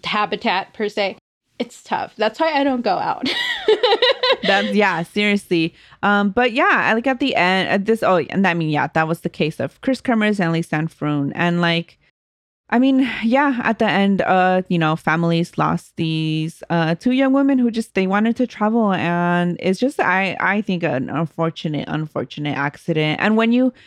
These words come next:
Speaker 2: when people go to this trail now at the top, there is a, what's it called? Like a memorial up there for them with their names on it. But yeah, it's just,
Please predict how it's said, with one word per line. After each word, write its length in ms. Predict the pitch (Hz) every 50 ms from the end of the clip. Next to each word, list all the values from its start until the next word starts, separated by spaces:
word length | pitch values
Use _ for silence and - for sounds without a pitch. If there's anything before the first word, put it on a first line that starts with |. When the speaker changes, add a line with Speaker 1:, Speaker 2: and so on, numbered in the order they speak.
| - _
Speaker 2:
when 160 | - 226 233
people 280 | 233 262 254 240 285 285
go 380 | 233 - 190 180 190 202 208 220
to 200 | 220 - - 226
this 200 | 185 202 220 -
trail 320 | - - - 185 185 190 190
now 360 | 180 165 160 165 175 185 190
at 140 | - - 185 -
the 80 | 196
top, 360 | 190 - - 170 165 190 214 - -
there 160 | 180 185 185 175
is 460 | - 156 180 185 190 190 185 - - - -
a, 560 | 180 180 175 170 170 170 170 170 170 160 - - _ _ _ _ _ _ _
what's 240 | - 190 233 247 -
it 80 | 330
called? 380 | - 202 185 165 165 165 156 165
Like 120 | 180 175
a 60 | 202 208
memorial 680 | 214 202 196 202 180 175 185 202 208 220 233 254 240 - _ _
up 200 | - 214 - -
there 140 | 233 233
for 220 | 233 233 247 240 240
them 360 | 233 240 240 247 247 254 247 - _ _ _ _ _ _ _ _ _
with 200 | 208 190 196 196
their 120 | - 190 190
names 360 | 180 175 165 170 180 185 180
on 180 | 196 185 185 185
it. 360 | 190 190 190 190 190 196 - - _ _ _ _ _ _ _ -
But 80 | 220
yeah, 240 | 330 415 480 480 381
it's 160 | - 220 233 -
just, 320 | - 392 392 - - -